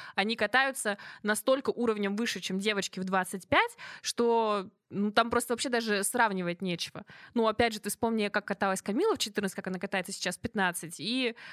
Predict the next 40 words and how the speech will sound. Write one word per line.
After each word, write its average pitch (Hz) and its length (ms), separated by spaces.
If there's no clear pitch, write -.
а, 180 460
сравни 226 580
с, - 180
э, 190 220
теми 208 240
девочками, 220 480
которые 190 460
там 175 240
выступают 214 560
сейчас, 208 440
э, 185 280
в - 60
категории 220 380
двадцать 196 380
плюс, 170 260
всеми, 233 320
кроме 196 260
Лизы 196 180
Туктамышевой. - 600
А, 208 340
но 233 400
Лиза 247 340
настолько 240 500
улучшилась 240 540
за 214 60
эти 208 140
десять 214 360
лет, 226 160
что - 180
у 226 40
нее 226 140
разница 226 440
между 202 500
баллами 208 420
тогда 208 260
и 202 60
сейчас 233 360
составила 233 420
пятьдесят 214 640
пять. - 380